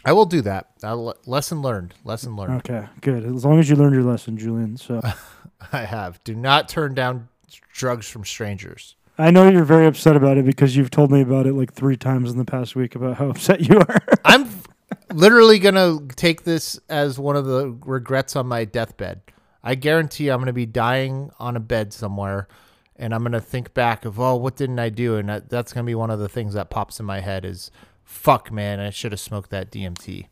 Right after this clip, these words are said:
Speaker 2: I have a feeling that you will smoke D M T one day, several times, in fact. So you're gonna be just fine.
Speaker 1: I just gotta get over that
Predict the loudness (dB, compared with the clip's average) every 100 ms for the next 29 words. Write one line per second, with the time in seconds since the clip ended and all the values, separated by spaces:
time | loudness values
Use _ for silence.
0 | _ 2 4 4 2 4 6 6 4 2
1 | 4 4 4 2 -2 -4 -4 -4 -2 -2
2 | -2 -4 -4 -6 -10 _ -6 -2 -2 -4
3 | -8 -14 _ _ -6 -4 -4 -6 -8 -8
4 | -10 -10 -10 -10 -12 -20 _ _ -12 -10
5 | -12 -14 _ _ _ _ -6 -4 -2 -2
6 | -6 -4 -4 -4 -8 _ _ _ 0 2
7 | 2 2 2 2 0 0 0 -2 -4